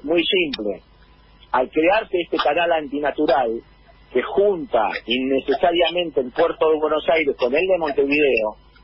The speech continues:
impidiendo una salida al mar soberana por el canal Magdalena, lo que ha hecho es subordinar al puerto de Buenos Aires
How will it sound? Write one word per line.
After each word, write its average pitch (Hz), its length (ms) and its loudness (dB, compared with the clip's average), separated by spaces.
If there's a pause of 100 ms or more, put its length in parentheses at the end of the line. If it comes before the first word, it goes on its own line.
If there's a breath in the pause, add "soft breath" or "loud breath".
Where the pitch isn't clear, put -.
(520)
impidiendo 151 720 0
una 156 180 -2
salida 160 380 2
al 147 100 0
mar 156 220 2 (100)
soberana 143 560 0
por 120 140 0
el 113 80 -2
canal 143 240 0
Magdalena, 151 720 0 (560)
lo 147 160 4
que 170 160 2
ha 190 80 2 (160)
hecho 135 320 -4
es 139 80 -2 (120)
subordinar 175 720 2
al 127 140 2
puerto 160 320 0
de 170 80 4
Buenos 170 300 -2
Aires 190 300 2